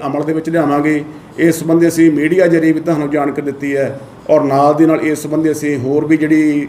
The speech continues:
ਜਿਹੜੀਆਂ ਹੈਗੀਆਂ, ਇਸ ਦਾ ਪ੍ਰਚਾਰ ਤੇ ਪ੍ਰਸਾਰ ਕਰਨ ਦੇ ਲਈ ਜਿਹੜੇ ਪੋਸਟਰ, ਫਲੈਕਸ ਵਗੈਰਾ, ਉਹ ਸ਼ਹਿਰ ਦੇ ਵਿੱਚ ਲਾਵਾਂਗੇ। ਮੈਂ ਇਹੀ ਬੇਨਤੀ ਕਰਦਾ ਦੁਬਾਰਾ ਫੇਰ ਸਾਰੇ ਸ਼ਹਿਰ ਨਿਵਾਸੀਆਂ ਨੂੰ, ਲਾਟੀਆਂ ਨੂੰ,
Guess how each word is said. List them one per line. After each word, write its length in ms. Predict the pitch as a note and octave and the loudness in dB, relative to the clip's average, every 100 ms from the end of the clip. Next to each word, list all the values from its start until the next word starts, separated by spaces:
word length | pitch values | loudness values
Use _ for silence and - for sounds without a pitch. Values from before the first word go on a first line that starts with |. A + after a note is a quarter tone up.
| - | -6
ਜਿਹੜੀਆਂ 280 | C#3 D3 D3+ | -4 -2 0
ਹੈਗੀਆਂ, 280 | C#3 C#3+ D3+ | 0 0 0
ਇਸ 80 | C3+ | 0
ਦਾ 100 | D3 | -2
ਪ੍ਰਚਾਰ 440 | C#3+ - C#3 C#3 | -2 0 2 2
ਤੇ 140 | C#3 C3 | 0 -6
ਪ੍ਰਸਾਰ 340 | B2+ C#3 C3+ | -4 0 0
ਕਰਨ 260 | C3+ C3+ C3+ | 0 -2 -2
ਦੇ 80 | |
ਲਈ 220 | C3+ C3+ B2 - - - - | -4 -6 -8 -14 -20 -20 -4
ਜਿਹੜੇ 320 | C#3+ D3+ D3 | 0 2 2
ਪੋਸਟਰ, 600 | - C#3 D3 C3+ D3 C#3+ | 0 -2 -2 -2 0 0
ਫਲੈਕਸ 320 | C3+ A#2 A#2+ | 2 -2 -2
ਵਗੈਰਾ, 500 | C#3 C3 B2+ B2 A2 - - - | -4 -2 0 0 -4 -10 -16 -4
ਉਹ 80 | C#3+ | -2
ਸ਼ਹਿਰ 280 | C#3+ D3 D3+ | 2 2 2
ਦੇ 100 | D3 | -2
ਵਿੱਚ 380 | C3 C3+ C#3+ D#3 - - A#2+ | -4 -4 -6 -6 -16 -12 -4
ਲਾਵਾਂਗੇ। 460 | C3 C#3 C#3+ C#3+ | 0 0 0 2
ਮੈਂ 380 | D3+ D3+ C#3+ C#3 C#3+ - - | 2 2 0 -4 -10 -18 -8
ਇਹੀ 200 | - D3 | -2 0
ਬੇਨਤੀ 340 | E3+ E3 D3 D#3 | 2 0 0 -2
ਕਰਦਾ 260 | D3+ D3 | -2 -2
ਦੁਬਾਰਾ 320 | C#3 C3+ C#3 C#3+ | -2 0 2 2
ਫੇਰ 240 | D#3+ E3 | 2 0
ਸਾਰੇ 280 | D#3 D3+ D3+ | 2 0 0
ਸ਼ਹਿਰ 280 | D3 D3 D#3 | 0 0 2
ਨਿਵਾਸੀਆਂ 380 | D3+ C3+ D3 | -2 -2 -4
ਨੂੰ, 100 | C#3+ | -2
ਲਾਟੀਆਂ 360 | C3+ B2+ C3+ D3 | 0 0 -2 -2
ਨੂੰ, 160 | D3 | -2